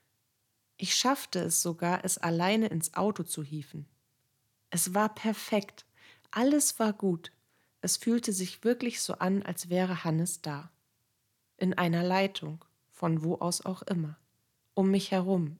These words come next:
in mir, überall, wo ich war. Und doch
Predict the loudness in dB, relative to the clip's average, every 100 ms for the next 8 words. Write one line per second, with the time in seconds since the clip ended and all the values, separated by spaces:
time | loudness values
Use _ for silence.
0 | -2 2 2 2 0 -4 -12 _ -2 2
1 | 2 0 2 0 0 -4 -4 -4 -6 -8
2 | -10 -10 _ _ _ _ _ _ _ _
3 | _ _ _ _ _ _ _ _ _ _
4 | _ _ _ _ _ _ _ _ _ _
5 | _ _ _ _ _ _ _ -2 -2 -2
6 | 0 0 0 -6